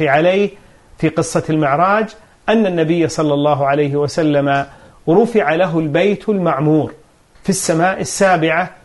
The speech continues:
يصلي فيه كل يوم سبعون ألف ملك،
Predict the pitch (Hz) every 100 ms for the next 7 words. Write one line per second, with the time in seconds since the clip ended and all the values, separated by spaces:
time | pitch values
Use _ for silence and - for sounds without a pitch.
0 | _ _ _ - 160 165 - 240 240 180
1 | 147 127 214 214 165 151 - 269 269 240
2 | 226 220 226 226 226 247 _ _ _ -
3 | - 220 156 156 220 196 - 202 - 165
4 | 139 117 -